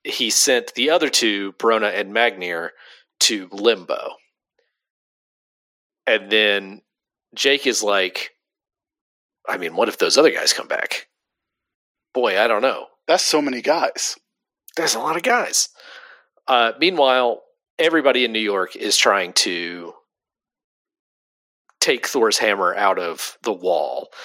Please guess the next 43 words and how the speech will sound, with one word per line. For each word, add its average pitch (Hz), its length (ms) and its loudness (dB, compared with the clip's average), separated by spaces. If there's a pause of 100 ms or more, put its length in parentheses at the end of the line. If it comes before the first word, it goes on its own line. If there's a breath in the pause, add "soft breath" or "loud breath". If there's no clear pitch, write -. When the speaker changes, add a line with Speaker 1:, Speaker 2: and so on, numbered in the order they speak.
(220 loud breath)
Speaker 1:
And 131 140 4
it 131 60 -10
becomes 139 300 2
a 143 40 4
whole 131 180 2
thing 113 280 2
where 107 140 2
they're, 101 160 2
like, 90 400 -4 (100)
talking 123 260 2
about 98 240 2
it 95 80 2
like 92 220 0
it's 92 140 -2
Excalibur. 82 800 -2 (360 loud breath)
Like, 104 160 4
if 104 140 -4
they 98 240 0 (380)
take 123 160 2
it 110 80 2
out 101 120 2
of 92 60 -6
the 95 60 -2
wall, 92 400 0
it's - 180 -2
gonna 101 160 -2
make 95 220 -8
them 98 160 0
the 87 80 -8
king 104 480 -4
of - 380 -6 (840)
New 117 160 -2
York. 117 540 0
Speaker 2:
Of 175 100 4
Amer-, 165 340 2
uh, 226 140 2 (120)
uh, 233 200 4
I 185 100 4
think 294 140 -2
it's 392 120 0
of - 160 2
America. 277 760 2
Speaker 1:
<laughs> - 40 -20